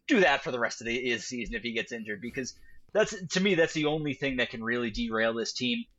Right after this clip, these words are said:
You know, and, and maybe, you know, maybe you get to a, you know, an A F C championship game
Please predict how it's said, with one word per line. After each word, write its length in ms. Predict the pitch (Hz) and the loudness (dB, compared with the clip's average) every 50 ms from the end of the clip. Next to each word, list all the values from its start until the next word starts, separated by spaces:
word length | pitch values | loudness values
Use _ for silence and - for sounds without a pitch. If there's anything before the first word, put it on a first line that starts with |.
| _ _ _ _ | _ _ _ _
You 120 | - 151 135 | 0 2 4
know, 60 | 131 | 4
and, 120 | 131 131 | 4 4
and 160 | 131 131 131 | 4 2 4
maybe, 380 | 135 143 151 143 143 139 139 127 | 4 4 4 6 4 4 4 2
you 100 | 120 135 | 2 2
know, 60 | 131 127 | 2 4
maybe 240 | 131 160 170 160 | 4 4 4 4
you 100 | 160 147 | 4 4
get 180 | 131 147 135 - | 4 4 2 2
to 180 | - 135 131 127 | 4 4 6 6
a, 380 | 120 117 113 113 117 107 107 110 | 8 8 8 6 6 6 4 4
you 80 | 127 | 4
know, 100 | 123 120 | 2 4
an 60 | 117 127 | 6 6
A 100 | 131 131 | 6 6
F 60 | 127 | 6
C 160 | - - 131 | 4 0 -2
championship 680 | 110 - 123 117 110 - 123 123 120 - - 113 - - | 0 0 0 0 0 0 0 -2 0 0 0 0 2 2
game 320 | 123 120 120 123 120 117 | 2 2 2 2 0 -2